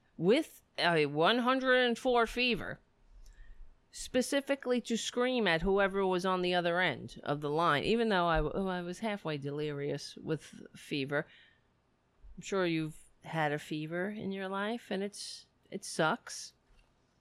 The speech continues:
But that's what you wanna do, right? When you have a hundred and four fever, you wanna be on hold. We'll be right with you. Your message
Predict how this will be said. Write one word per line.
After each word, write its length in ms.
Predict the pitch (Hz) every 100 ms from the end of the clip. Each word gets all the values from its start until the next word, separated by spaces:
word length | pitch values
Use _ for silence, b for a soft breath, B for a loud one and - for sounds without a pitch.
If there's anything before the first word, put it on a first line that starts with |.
| _ _ - - - _
But 300 | 202 190 185 - - - _ _ _ -
that's 240 | 233 285
what 100 | 294
you 120 | 226 269
wanna 240 | 262 254
do, 240 | 240 165
right? 280 | 135 170 233
When 200 | - 196
you 80 | 196
have 160 | 202 196
a 80 |
hundred 320 | 196 202 202 196
and 100 | 190
four 240 | 202 202
fever, 400 | 190 196 214 247
you 180 | 240 196
wanna 200 | 202 196
be 100 | 190
on 200 | 185 175
hold. 680 | 165 170 170 170 165 170 - b b b b _ _ -
We'll 240 | 415 466
be 160 | 185 160
right 340 | 185 262 311
with 360 | 202 294 359 -
you. 480 | 147 139 135 131 - - - -
Your 320 | 285 427 415
message 840 | 220 233 349 - 220 185 - 240